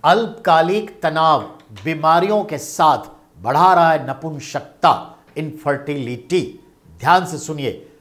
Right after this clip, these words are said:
आपने सुन लिया, अल्पकालिक तनाव बीमारियों के साथ बढ़ा रहा है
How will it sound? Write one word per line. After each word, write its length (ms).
आपने 280
सुन 160
लिया, 220
अल्पकालिक 720
तनाव 440
बीमारियों 560
के 140
साथ 500
बढ़ा 320
रहा 260
है 340